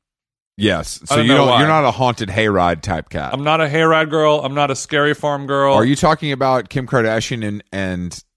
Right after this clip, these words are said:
Speaker 1: Pete Davidson on, at Knott's Berry Farm?
Speaker 2: Community Dick Davidson.
Speaker 1: Community Di-, bro, if he's piping Kim K, this man just is, is solidifying legend status. He really is. You think he hitting? I'm,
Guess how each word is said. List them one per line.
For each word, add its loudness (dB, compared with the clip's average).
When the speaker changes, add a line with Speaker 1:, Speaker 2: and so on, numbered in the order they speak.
Speaker 1:
Pete -2
Davidson -2
on, -6
at -4
Knott's -6
Berry 0
Farm? -4
Speaker 2:
Community 0
Dick -2
Davidson. -4
Speaker 1:
Community -2
Di-, -4
bro, 4
if 0
he's 2
piping 0
Kim -4
K, -2
this -2
man 4
just -4
is, -4
is -4
solidifying 0
legend -2
status. -4
He -4
really 0
is. -6
You -4
think 0
he 2
hitting? 0
I'm, 0